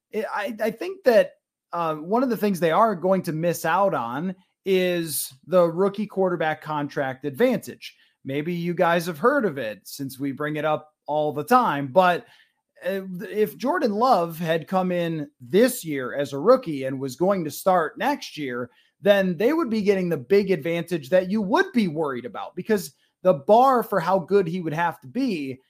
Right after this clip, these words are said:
is not that high, right? He could be just a decent player and still, you know, end up with a great team around him. But as it stands right now, I mean, if he plays really well this year,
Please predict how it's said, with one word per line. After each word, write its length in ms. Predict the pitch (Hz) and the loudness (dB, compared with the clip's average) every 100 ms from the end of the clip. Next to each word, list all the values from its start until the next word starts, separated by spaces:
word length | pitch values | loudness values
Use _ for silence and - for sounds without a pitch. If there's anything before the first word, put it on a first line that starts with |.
| _ | _
is 240 | - 185 151 | -4 -4 -4
not 300 | 208 254 208 147 | -2 -2 -2 -4
that 260 | 202 196 - | -2 -2 -4
high, 540 | - 233 285 139 101 | -10 -4 -2 -2 -6
right? 340 | 104 160 214 190 | -6 -2 -2 -2
He 180 | 214 | -4
could 260 | 208 196 131 | -2 -4 -2
be 300 | 220 233 208 | -2 0 -2
just 300 | 147 175 - | -4 -8 -4
a 140 | 151 | -6
decent 760 | 135 123 180 208 - 196 151 _ | -6 -8 -6 -4 -4 -6 -8 _
player 560 | 202 226 147 131 185 - _ _ 196 | -4 -2 -2 -4 -8 -10 _ _ -2
and 500 | 190 175 170 165 131 | 0 0 0 -2 -6
still, 680 | - - 202 202 190 180 _ | -12 -2 2 4 2 -2 _
you 80 | 226 | -8
know, 100 | 165 - | -6 -4
end 200 | 180 180 | -4 0
up 180 | 180 175 | 0 0
with 420 | 170 180 165 139 _ | 0 2 0 -4 _
a 60 | 180 | -10
great 380 | 151 175 180 - | -6 -4 -4 -6
team 300 | 196 175 160 | -8 -6 -4
around 400 | 160 262 247 156 | -2 -2 -2 -4
him. 260 | 135 104 - _ _ - | -8 -12 -18 _ _ 2
But 260 | 202 185 - _ | 2 2 -6 _
as 220 | 202 196 | -4 -2
it 120 | 202 - | -6 -10
stands 520 | - 214 214 202 170 | -8 -6 -4 -4 -4
right 240 | 165 143 | -4 -4
now, 580 | 175 330 262 143 143 160 _ _ 170 | -6 -4 -4 -4 -4 -6 _ _ -12
I 60 | |
mean, 220 | 170 165 160 | -10 -10 -10
if 200 | 185 - | -10 -4
he 180 | 240 254 | -4 -4
plays 460 | - 202 233 170 | -2 2 2 0
really 220 | 196 208 | 0 0
well 280 | 170 185 165 | 2 0 0
this 320 | 151 160 - | -2 -6 -4
year, 480 | 240 294 175 175 175 | -2 2 2 0 -4